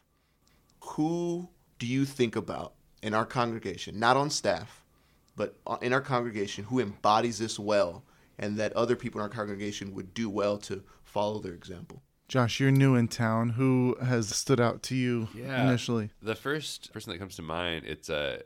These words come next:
Speaker 3: well, Travis and Reba Shank really come to mind. And
Speaker 2: Mm.
Speaker 3: part, you know, there was when we first got here personally, our, our, you know, for us, our,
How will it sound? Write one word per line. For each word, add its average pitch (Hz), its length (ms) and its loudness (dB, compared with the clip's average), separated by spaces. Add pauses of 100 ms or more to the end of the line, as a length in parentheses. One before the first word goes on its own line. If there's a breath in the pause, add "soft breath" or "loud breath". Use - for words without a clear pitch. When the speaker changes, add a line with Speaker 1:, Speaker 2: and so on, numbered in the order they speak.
Speaker 3:
well, 78 140 -8
Travis 92 500 -2
and 78 160 -8
Reba 80 320 -4
Shank - 600 -12
really 71 180 -8
come 69 140 -18
to 76 80 -18
mind. 67 440 -12
And 110 340 -4
Speaker 2:
Mm. 104 80 -16
Speaker 3:
part, 120 260 0
you 98 80 -4
know, 90 160 -2
there 87 140 -2
was 80 180 -8
when 87 100 -18
we 85 80 -16
first 87 320 -12
got - 160 -4
here 76 140 -10
personally, 71 840 -12
our, 67 340 -8
our, 69 240 -10
you 73 80 -14
know, 71 80 -12
for 71 200 -8
us, 69 180 -8
our, 55 100 -8